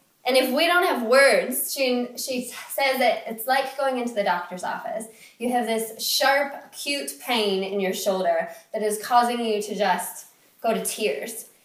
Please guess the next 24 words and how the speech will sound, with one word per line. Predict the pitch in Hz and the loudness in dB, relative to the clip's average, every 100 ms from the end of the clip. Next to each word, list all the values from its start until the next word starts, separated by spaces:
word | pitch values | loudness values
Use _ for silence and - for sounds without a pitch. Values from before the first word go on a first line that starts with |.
| _ - | _ -6
But | 202 | -2
your | 220 | 0
hands | 254 269 294 | 2 4 2
are | 294 | 0
tied | 277 254 | 2 2
behind | 247 247 | 0 -2
your | 220 | -2
back | 202 262 - - _ _ - | 0 0 -2 -12 _ _ -8
and | 208 | -2
you | 214 | -2
can't | 208 220 - | -2 -6 -6
speak. | - 190 - - - _ _ _ _ 165 147 - - | -8 -10 -12 -16 -20 _ _ _ _ -20 -20 -18 -2
That's | 277 285 | 0 2
about | 247 247 247 | 4 4 4
the | 240 | 2
level | 233 220 220 214 214 - - | 6 6 6 2 2 -4 -8
of | 214 190 | -8 -8
tools | - 262 240 190 202 294 - - - 214 | -6 0 2 2 2 -2 -4 -8 -4 0
that | 196 | 0
we | 214 | 0
have | - 196 185 - 220 - 208 | -2 2 2 2 -2 -6 -6
as | 185 | -4
a, | 190 - - - | -4 -6 -8 -6
and | 202 - | -6 -6